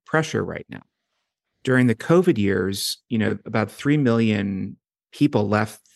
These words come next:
the, uh, labor force that weren't supposed to go, uh, earlier than they were supposed to leave. These were the boomers predominantly, of course, some of the silent generation too.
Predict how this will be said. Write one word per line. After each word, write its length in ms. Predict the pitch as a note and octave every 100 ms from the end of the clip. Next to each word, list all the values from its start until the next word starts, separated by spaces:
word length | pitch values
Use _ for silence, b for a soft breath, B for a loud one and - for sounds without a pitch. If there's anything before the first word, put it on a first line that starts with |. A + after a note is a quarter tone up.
| -
the, 580 | G2+ F#2+ F2+ F2+ F#2 G#2 - _ _
uh, 220 | F#2+ E2+
labor 300 | E2+ G2+ C3+
force 340 | C#3+ G#2+ F#2+ -
that 120 | F#2+
weren't 220 | G2+ F#2+
supposed 300 | - G2 F2+
to 80 | F#2
go, 300 | D#2+ A#1+ - _ _ _ _ _ _ _ _ _
uh, 200 | G2+ G2+ -
earlier 440 | B2 B2 A#2 G2
than 140 | F#2+ F#2+
they 100 | F2
were 120 | F2
supposed 380 | - - F2+ -
to 80 | E2
leave. 340 | - - -
These 220 | G2+ F#2+
were 160 | G2+ G2 -
the 60 | G#2+
boomers 540 | B2+ B2+ F#2+ F#2 -
predominantly, 800 | - G#2 F#2 F2+ F#2 F#2 F#2 G#2
of 120 | G2+
course, 280 | - F#2+ F#2
some 140 | G#2
of 60 | F2
the 60 |
silent 460 | F2+ - G2 G2+ F#2+
generation 680 | - F2+ F2 F2 F2+ - -
too. 500 | - F#3 D#3 F2+